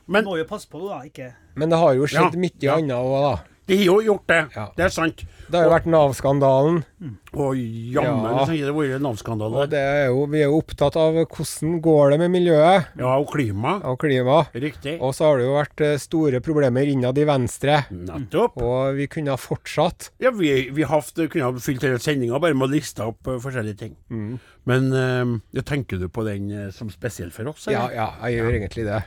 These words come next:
Speaker 1: For, for P N?
Speaker 3: Ja.
Speaker 1: Ja.
Speaker 3: Det, det som var, den, den store P N-skandalen er jo Bønnagate.
Speaker 1: Bønnagate?
Speaker 3: Ja, E-, Eidsvåg.
Speaker 1: Bønna?
Speaker 3: Ja, eh, han, eh, Bjørn Eidsvåg,
Speaker 1: Mhm.
Speaker 3: den store visesangeren og
Speaker 1: Ja.
Speaker 3: popmusikeren,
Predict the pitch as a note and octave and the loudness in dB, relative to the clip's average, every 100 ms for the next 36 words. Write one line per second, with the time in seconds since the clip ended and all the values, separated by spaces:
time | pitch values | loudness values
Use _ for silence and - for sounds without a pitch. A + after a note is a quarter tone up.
0 | - C#3 A#2+ - C3+ B2 - B2+ A2+ F3+ | -6 -10 -10 -8 -6 -6 -4 -2 -2 -6
1 | F3 G#2+ A#2+ - - A#2+ A2+ A#2+ A#2+ A#2+ | -6 -6 -8 -14 -10 -10 -8 -10 -4 0
2 | A#2 C3 B2+ A#2+ A#2+ - A2 G#2+ A2 A2 | 0 0 2 4 2 0 -8 -10 -10 -8
3 | A2+ B2+ B2+ B2 C3 B2 - - - D3 | -4 -2 -2 -4 -2 -2 -4 -8 -4 -4
4 | D3+ B2+ G#2 A2 A#2+ - D3 C#3 A2+ G#2 | 0 0 2 2 -2 -2 2 4 2 0
5 | - B2+ B2 A#2+ A#2+ D3+ D#3 - _ _ | 0 2 4 4 4 2 0 -4 _ _
6 | - B2 A2+ A#2+ D3 C#3+ A2 G#2 A#2+ A#2 | -2 0 2 2 4 4 2 2 2 2
7 | - - _ _ _ _ _ - B2+ G#2+ | -4 -16 _ _ _ _ _ -6 -4 -4
8 | F2 F#2+ C3 - - A#2+ B2 D3 - C3 | -6 -8 -8 -8 -6 -4 -4 -8 -8 -4
9 | D#3 B2 - A2+ A#2+ G2+ E2+ - - _ | 2 2 0 -2 0 -2 -6 -10 -20 _
10 | - A2 F3 G#3+ C3 C#3+ G#3+ _ - C#3+ | -8 2 4 4 4 0 -2 _ -4 0
11 | E3 - - D3+ D#3 - D3 D#3+ D#3 D#3 | 0 -2 -10 -4 -4 -4 -4 -2 0 0
12 | D#3 E3 E3+ C3 D#3 G3 G3+ C3+ B2 B2 | 2 2 2 0 2 2 2 0 0 0
13 | D#3 G#3 - - - - C3 D3 - E3 | 0 -2 -6 -20 -18 -10 -4 -4 -2 0
14 | C#3 A#2+ C#3 B2+ A2 A2+ A2+ B2 A2 G2 | 2 2 0 -2 -4 -2 0 0 0 2
15 | F#2+ A#2 D#3 E3 | 4 4 4 2